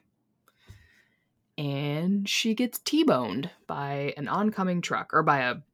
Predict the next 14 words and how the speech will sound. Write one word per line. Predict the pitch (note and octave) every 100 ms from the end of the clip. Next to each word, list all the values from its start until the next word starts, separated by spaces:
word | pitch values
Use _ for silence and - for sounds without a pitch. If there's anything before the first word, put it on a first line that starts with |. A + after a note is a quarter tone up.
| _ -
a, | C3 A2 G#2 F3 _ _ _ _ _ _ _ _ _ _ _ _ _
I | D3+
guess | A3+
she's | - - F#3 F3
going | D#3+ D#3 D3+
through | C#3+ C#3+
the | C#3
intersection. | C#3 C#3+ D3+ D3 D#3
It's | C#3+
kinda | - A3
hard | D3+ A2+
to |
tell, | - - -
but, | - -